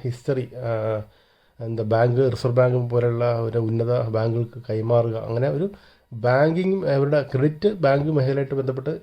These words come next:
ഏറ്റവും തിരിച്ചടി നേരിട്ട് കാണാനുള്ള സാധ്യതകൾ ഈ രാശിക്കാർക്കുണ്ട്. കാരണം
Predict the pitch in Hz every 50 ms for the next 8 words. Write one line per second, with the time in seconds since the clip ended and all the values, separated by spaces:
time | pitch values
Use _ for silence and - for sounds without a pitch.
0 | _ - 139 131 131 127 - 175 175 170 156 151 127 120 127 131 127 127 127 123
1 | 117 - 131 120 113 110 110 110 107 107 - 104 101 107 104 110 113 143 - -
2 | 135 123 127 117 113 110 107 - 110 107 110 107 104 107 104 101 - - - 120
3 | 117 123 135 151